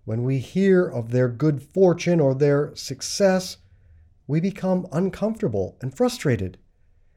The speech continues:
Maybe we smile and say, "Oh, that's so great," but we don't really mean it. And if we see an opportunity to bring up an area that will show the same person in an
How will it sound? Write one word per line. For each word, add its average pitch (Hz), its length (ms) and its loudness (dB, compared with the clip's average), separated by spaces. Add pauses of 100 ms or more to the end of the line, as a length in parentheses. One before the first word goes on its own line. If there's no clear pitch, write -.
(280)
Maybe 247 260 0
we 196 140 2
smile 139 440 0
and 139 160 0
say, 165 440 2 (500)
"Oh, 160 180 -4
that's 170 220 -4
so 196 300 -2
great," 165 480 0 (760)
but 139 260 -6 (100)
we 120 120 -6
don't 175 240 -2
really 110 240 0
mean 123 260 0
it. 98 220 -10 (800)
And 139 100 0
if 175 120 0
we 208 100 0
see 262 260 -2
an 240 80 4
opportunity 185 640 0
to 156 80 -4
bring 156 320 2
up 156 180 0
an 151 200 -4
area 156 580 0
that 123 160 -4
will 135 120 -2
show 160 320 2
the 147 120 0
same 143 320 0
person 147 600 -2
in 135 140 -2
an 131 160 -2